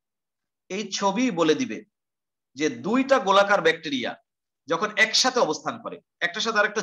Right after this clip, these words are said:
যুক্ত থাকবে, আলাদা আলাদা না, কিন্তু যদি দুইটা গোলাকার bacteria পরস্পরের সাথে যুক্ত হয়ে অবস্থান করে, তখন তাকে আমরা বলবো ডিপ্লোকক্কাস, মানে জোড়ায় জোড়ায় অবস্থান করে। এটারও ভাগ্য ভালো, উদাহরণের সাথে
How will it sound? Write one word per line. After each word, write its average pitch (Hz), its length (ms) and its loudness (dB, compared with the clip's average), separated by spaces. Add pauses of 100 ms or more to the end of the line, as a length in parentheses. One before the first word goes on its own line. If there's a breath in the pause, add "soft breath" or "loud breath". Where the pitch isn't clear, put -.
যুক্ত 233 180 -10 (100)
থাকবে, 131 220 -2
আলাদা 170 260 6
আলাদা 156 240 2
না, 113 120 -4
কিন্তু 95 220 -20 (580 soft breath)
যদি 165 400 -2 (200)
দুইটা 175 300 -2 (120)
গোলাকার 156 400 2
bacteria 170 460 -6
পরস্পরের 185 460 -6
সাথে 202 160 -10 (100)
যুক্ত 233 280 -8
হয়ে 208 180 6
অবস্থান 160 380 -4
করে, 104 120 -4 (1000)
তখন 185 340 2
তাকে 196 180 0
আমরা 165 260 2
বলবো 139 160 -2 (100)
ডিপ্লোকক্কাস, 151 580 -8
মানে - 220 -4
জোড়ায় 196 300 6
জোড়ায় 160 220 4
অবস্থান 233 340 -12
করে। - 140 -16 (1160)
এটারও 240 380 2
ভাগ্য 175 160 0 (120)
ভালো, 143 160 2 (300)
উদাহরণের 196 420 -2
সাথে 180 180 -8